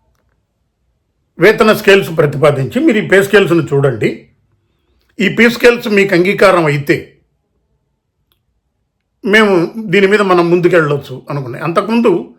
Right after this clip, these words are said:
రెండు గుర్తింపు యూనియన్లు ఏమనుకున్నారు అనంటే, మనం మీరొక రిప్రజెంటేషన్, మీరొక రిప్రజెంటేషన్ కాకుండా వేతన చర్చలు ఎప్పుడైతే బిగిన్ అవుతాయో అందుకు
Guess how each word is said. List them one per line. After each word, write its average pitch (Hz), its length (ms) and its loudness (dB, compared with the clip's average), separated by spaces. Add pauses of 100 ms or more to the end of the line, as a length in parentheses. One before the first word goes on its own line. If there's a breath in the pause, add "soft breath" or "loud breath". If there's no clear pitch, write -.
(1160)
రెండు 214 240 4
గుర్తింపు 214 400 2
యూనియన్లు 196 440 4
ఏమనుకున్నారు 170 720 2 (160)
అనంటే, 135 500 -4 (500 soft breath)
మనం 196 200 0 (200)
మీరొక 202 300 2
రిప్రజెంటేషన్, 170 600 0 (100)
మీరొక 170 320 0
రిప్రజెంటేషన్ 147 720 -2
కాకుండా 117 440 -12 (120)
వేతన 202 300 -2
చర్చలు 202 420 -2
ఎప్పుడైతే 170 340 -2
బిగిన్ 160 300 -2
అవుతాయో 151 380 -4
అందుకు 190 320 -4